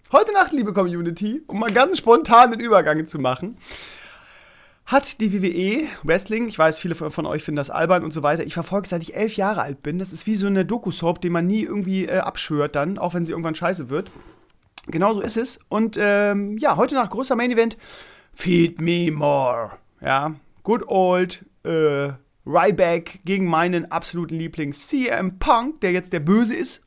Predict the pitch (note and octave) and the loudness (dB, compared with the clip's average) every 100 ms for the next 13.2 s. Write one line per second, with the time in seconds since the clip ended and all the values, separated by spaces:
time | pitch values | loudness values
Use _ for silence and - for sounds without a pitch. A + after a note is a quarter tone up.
0 | - F3 A3 F#3 G3+ G#3 C4 - - - | -6 -2 -2 2 2 2 -2 -6 -20 -20
1 | - - - - - F3+ F#3+ G#3+ G#3 G3 | -20 -20 -20 -20 -4 0 0 -2 -2 -2
2 | F#3+ F#3+ - B2+ C3 C3 B2+ - D#3 - | -2 -6 -10 -4 -2 -4 -8 -6 -6 -4
3 | G3 E3+ F3 F3 F#3 F3+ E3+ E3 D#3+ A3 | -2 0 0 -2 -4 -4 -4 -2 -2 0
4 | G3+ F#3 G3 - F#3 F#3+ F3+ F3 G3+ - | 0 0 -2 -6 -4 -2 -2 -4 -6 -2
5 | F3+ A#3+ B3+ C4 - G#3 A#3 F#4 B3+ B3+ | 0 0 -2 -6 -6 0 0 0 -4 -4
6 | C4 B3 G#3+ C4+ - G3+ - B3 C4 D#4 | -2 0 -2 -4 -6 -8 -2 -2 0 0
7 | - - A#3+ - G#3+ A3 G#3 - A3+ G#3+ | 0 0 -2 -2 -2 -4 -6 -4 -2 0
8 | G#3 G#3 G#3+ - F#3+ F#3+ F3+ F3+ G#3 A#3+ | -2 -2 -4 -4 -4 -4 -4 -2 -2 -2
9 | G#3+ G#3 G#3 G#3 F#3+ - C4 D#4 - - | -2 -2 -2 -2 -4 0 0 0 -14 -20
10 | - - A3+ A3+ F3+ G3 A#3 F#3+ F#3 G3+ | -16 2 4 4 4 4 4 0 -2 2
11 | G#3+ C4 D4+ - F3+ C#4 D#4 - G#3+ G#3+ | 2 2 -2 -4 0 0 0 0 0 0
12 | F#3 G3+ F#3+ - F3 F#3+ E3+ F3 E3+ F3 | 0 2 0 -4 -6 -2 -2 -2 0 0
13 | F3 - | -2 -8